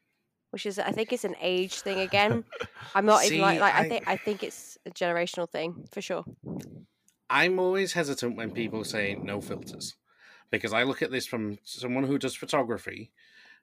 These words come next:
Speaker 3: and, like, all of my
Speaker 1: Mm.
Speaker 3: photos that I take, I color correct. I, I vignette, I sort of, like, I am a photographer. It's what I do, sort of thing. So it's just like,
Speaker 1: I
Speaker 3: at
Speaker 1: don't
Speaker 3: what
Speaker 1: do
Speaker 3: point
Speaker 1: that.
Speaker 3: are we crossing
Speaker 1: <laughs>
Speaker 3: into,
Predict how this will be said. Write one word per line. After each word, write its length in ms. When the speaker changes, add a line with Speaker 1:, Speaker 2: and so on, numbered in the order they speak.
Speaker 3:
and, 180
like, 280
all 260
of 60
my 160
Speaker 1:
Mm. 20
Speaker 3:
photos 400
that 100
I 140
take, 340
I 140
color 260
correct. 540
I, 240
I 180
vignette, 500
I 140
sort 260
of, 180
like, 180
I 100
am 180
a 20
photographer. 720
It's 180
what 160
I 120
do, 320
sort 280
of 80
thing. 320
So 140
it's 80
just 160
like, 220
Speaker 1:
I 100
Speaker 3:
at 60
Speaker 1:
don't 100
Speaker 3:
what 120
Speaker 1:
do 60
Speaker 3:
point 200
Speaker 1:
that. 60
Speaker 3:
are 40
we 100
crossing 420
Speaker 1:
<laughs> 20
Speaker 3:
into, 760